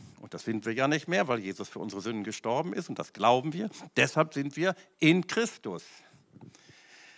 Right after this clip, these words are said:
Der Vater sieht dich an und der Vater sieht einen kostbaren Schatz.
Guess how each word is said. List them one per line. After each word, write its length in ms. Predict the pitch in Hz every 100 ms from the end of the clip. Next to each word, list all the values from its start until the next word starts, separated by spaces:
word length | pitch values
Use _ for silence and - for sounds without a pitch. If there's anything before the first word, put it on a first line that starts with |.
| - _ _ _ _ _ _ _ - -
Der 60 | 127
Vater 520 | - 185 196 214 190
sieht 240 | 160 170
dich 220 | 175 - -
an 300 | 151 101 95 - - - _ _ _ _ _ -
und 160 | 156 147
der 100 | 147
Vater 680 | - 175 185 175 117 123 131 - -
sieht 400 | - 190 196 131
einen 260 | 131 -
kostbaren 720 | - 196 190 - - 147 139
Schatz. 380 | - - 107 -